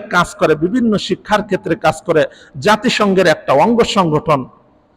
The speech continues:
এরা তদারকি করে কোথায় কোন ধরনের শিক্ষা ব্যবস্থা আছে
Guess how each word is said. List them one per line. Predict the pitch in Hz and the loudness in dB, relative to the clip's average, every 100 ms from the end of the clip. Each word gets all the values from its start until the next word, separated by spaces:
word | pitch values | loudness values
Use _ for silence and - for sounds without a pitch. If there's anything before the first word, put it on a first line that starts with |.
| _ - | _ 0
এরা | 190 180 | 4 4
তদারকি | - 208 240 247 226 247 | 4 2 4 4 2 2
করে | 214 180 151 - - - | 4 4 4 0 -10 -4
কোথায় | 269 269 254 240 | -2 2 4 4
কোন | - 277 247 | 2 0 4
ধরনের | 233 226 214 | 4 4 2
শিক্ষা | - 247 - 220 | 0 -4 -2 -2
ব্যবস্থা | 180 196 269 - 202 | 2 0 0 -2 0
আছে | 165 - 165 | 0 0 -10